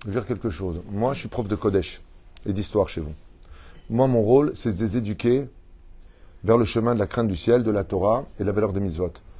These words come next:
Vos problèmes de caisse ne me regardent pas. Ne mélangez jamais les deux choses. »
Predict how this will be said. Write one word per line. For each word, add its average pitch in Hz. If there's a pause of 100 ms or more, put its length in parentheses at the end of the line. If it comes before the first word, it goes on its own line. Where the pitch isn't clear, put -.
(300)
Vos -
problèmes 131
de 104
caisse 113 (120)
ne 101
me 95
regardent 87
pas. 85
Ne 92
mélangez 110
jamais 123 (680)
les 95
deux 87
choses. » -